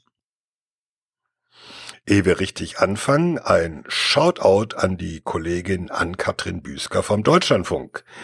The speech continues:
Die hat uns neulich im Zeit-Online-Podcast Wird das was empfohlen und dafür bedanken wir uns. Wer auf diesem Weg zu uns gefunden hat, herzlich willkommen. Und eine kleine Anmerkung,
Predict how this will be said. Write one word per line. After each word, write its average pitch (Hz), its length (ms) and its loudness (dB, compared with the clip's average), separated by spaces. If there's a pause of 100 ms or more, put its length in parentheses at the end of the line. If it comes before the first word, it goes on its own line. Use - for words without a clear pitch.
(380)
Die 170 160 6
hat 190 200 4
uns 143 280 -2
neulich 107 480 4
im 101 160 -4
Zeit-Online-Podcast 110 1600 2
Wird 110 320 4
das 101 200 0
was - 220 -2
empfohlen 110 760 0 (640)
und 85 360 -2
dafür 92 280 4
bedanken - 480 -2
wir 147 100 6
uns. 190 460 0 (160)
Wer 90 300 4
auf 85 180 -4
diesem 190 480 2
Weg 127 240 0
zu 131 160 -2
uns 127 160 -4
gefunden 139 420 0
hat, 143 320 0
herzlich - 640 0
willkommen. 151 500 2 (560)
Und - 160 0
eine 82 200 6
kleine - 460 -4
Anmerkung, 104 800 4